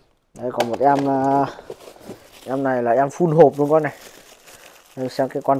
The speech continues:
full hộp này như nào đã. Full hộp này. Full hộp thì giá cũng rẻ thôi.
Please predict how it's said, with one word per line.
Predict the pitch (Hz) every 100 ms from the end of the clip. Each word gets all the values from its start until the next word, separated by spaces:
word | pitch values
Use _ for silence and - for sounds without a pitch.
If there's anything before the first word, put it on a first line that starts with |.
| -
full | 139 120
hộp | 113
này | 120
như | 131
nào | 127 110
đã. | 113 - _ _ _ _ _ _ _ _ _ _ _ _ _ _ _ _ _ _ _ - - - - _ _ _ - - -
Full | 151 151 151
hộp | 156 135
này. | 131 - - _ _ - - - - - - - - - - - -
Full | 151 160
hộp | 156 143
thì | - 147
giá | 147 147
cũng | 175 185
rẻ | 165 -
thôi. | 160